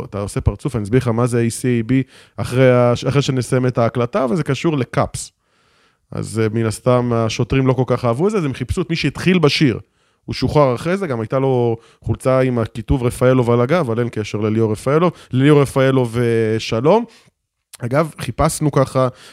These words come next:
אה, וצוות הצ-, עם צוות הצילום את, אה, נשיא מכבי חיפה, יעקב שחר, והפלא ופלא, אנחנו יורדים, אה, אני והצלם, אה, אמיר סעדו, אה, לכיוון, אה, העיר, מחכים לטראם שנמצא מול, אה, בית המלון שלנו.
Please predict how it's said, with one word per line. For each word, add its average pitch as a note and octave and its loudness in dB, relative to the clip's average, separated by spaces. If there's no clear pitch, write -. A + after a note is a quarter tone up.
אה, A2+ 2
וצוות C3+ 2
הצ-, B2 -4
עם A#2+ -2
צוות C#3+ 0
הצילום C3 0
את, A#2+ -4
אה, G#2+ -4
נשיא A2 -4
מכבי C3 2
חיפה, A2 0
יעקב A2 2
שחר, G#2+ -2
והפלא A2 0
ופלא, A2 0
אנחנו A#2 -4
יורדים, C#3+ 0
אה, A#2 2
אני C3+ 0
והצלם, A2 -2
אה, G2+ -2
אמיר A#2 -2
סעדו, A#2 2
אה, A2 0
לכיוון, B2 -2
אה, A#2+ 2
העיר, C#3 0
מחכים A2+ -8
לטראם A2+ -2
שנמצא G#2+ -2
מול, A2+ 2
אה, A2 2
בית A2+ -2
המלון A2+ 0
שלנו. A3 0